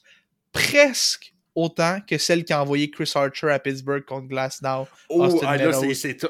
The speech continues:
Speaker 1: et Shane
Speaker 2: mais,
Speaker 1: Baz.
Speaker 2: mais c'est parce qu'il y a, il y a une affaire pour les, les non-casuals du baseball, faut que vous appreniez quelque chose.
Speaker 1: Ouais.
Speaker 2: Si les Rays de Tampa Bay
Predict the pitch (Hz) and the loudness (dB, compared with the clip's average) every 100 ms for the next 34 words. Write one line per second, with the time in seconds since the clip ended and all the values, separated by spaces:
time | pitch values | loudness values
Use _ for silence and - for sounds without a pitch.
0 | - - 139 147 165 190 127 78 - - | -8 -10 -6 0 2 2 -2 -8 -12 -16
1 | _ 131 156 170 - 185 - 240 202 170 | _ -4 -2 -2 -4 -6 -4 -4 0 0
2 | 139 156 156 156 - 180 202 196 196 151 | 0 0 0 -2 0 2 2 0 0 4
3 | 165 165 165 143 - - 135 123 123 117 | 6 4 2 -4 -16 -10 -6 -4 -2 -2
4 | 113 110 117 127 160 156 143 120 143 135 | -4 -2 -2 0 -2 0 -2 0 -2 -2
5 | 110 127 117 143 139 127 113 117 - 120 | -4 -4 0 -2 -2 -10 -8 -10 -6 -4
6 | 123 117 104 - 87 - - 98 _ _ | -4 -4 -8 -10 -14 -16 -20 -20 _ _
7 | _ - _ 156 147 139 _ _ - - | _ -20 _ -2 -2 -2 _ _ -6 2
8 | 320 302 208 214 190 165 170 165 156 131 | 4 4 4 4 4 2 2 2 2 2
9 | 117 107 98 | 2 -4 -8